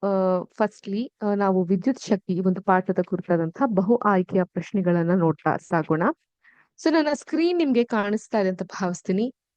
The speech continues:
ಸ್ಕ್ರೀನ್ ನಲ್ಲಿ ಇಲ್ಲಿ ಪ್ರಶ್ನೆಗಳು ನಿಮ್ಗೆ ಕಾಣ್ತಿರಬಹುದು.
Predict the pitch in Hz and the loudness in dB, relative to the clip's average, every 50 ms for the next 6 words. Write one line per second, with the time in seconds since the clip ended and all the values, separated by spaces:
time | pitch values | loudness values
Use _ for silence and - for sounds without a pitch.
0 | _ _ - - - - 247 226 233 233 226 214 202 202 202 202 - - 190 185 | _ _ -20 -20 -4 0 4 6 6 6 6 6 4 4 2 0 0 0 0 0
1 | 196 196 202 190 185 - - 208 190 190 196 190 185 185 180 175 170 165 170 156 | 0 0 0 -2 -2 -2 -4 -2 0 2 2 2 2 2 0 -2 -2 -2 -4 -4
2 | 170 - _ _ _ _ _ - 190 175 180 - - 170 - - 151 180 170 - | -4 -6 _ _ _ _ _ 0 0 0 0 -2 -4 -6 -6 -8 -6 -4 0 2
3 | 202 | 2